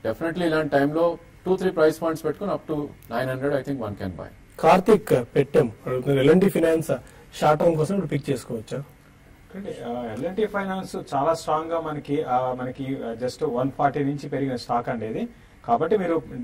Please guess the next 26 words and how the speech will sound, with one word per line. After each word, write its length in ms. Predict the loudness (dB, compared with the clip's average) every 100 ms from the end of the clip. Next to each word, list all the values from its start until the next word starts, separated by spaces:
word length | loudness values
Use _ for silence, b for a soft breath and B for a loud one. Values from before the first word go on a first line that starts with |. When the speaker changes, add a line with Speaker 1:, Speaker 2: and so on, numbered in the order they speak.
| -4 0
Speaker 3:
కరెక్షన్స్ 420 | 0 -2 -6 -6
లో 80 | -2
కొనుక్కోండి, 480 | -2 -2 -4 -4
చిన్న 300 | -6 -8 -6 -4
చిన్న 100 | -4
కరెక్షన్స్ 500 | -2 -4 -4 -8 -4
లో 60 | -4
మీరు 180 | -4
షార్ట్ 280 | -2 -2 -2
టర్మ్ 160 | -6 -8
కి 140 | -6
మీరు 200 | -4 -4
కొనుక్కోవచ్చు. 560 | -6 -6 -2 -2 0 -4
అంటే 140 | -4
బాగా 240 | -2 -2 -2
పెరిగిన 400 | -2 -4 -4 -6
దృష్ట్యా 380 | -8 -6 -6 -6 b b b -6
మీరు 100 | -4
చిన్న 280 | -4 -6 -6
చిన్న 120 | -6
కరెక్షన్స్ 420 | -4 -4 -6 -6
లో 60 | -4
మాత్రమే 360 | -4 -6 -8 -10
కొనుక్కోండి. 420 | -12 -12 -16 -18 -20 -20 b b b b b b -20 -20 -20 -12 -12
Speaker 2:
ఓకే, 280 | -8 -6 -6
మరొక 380 | -6 -8 -6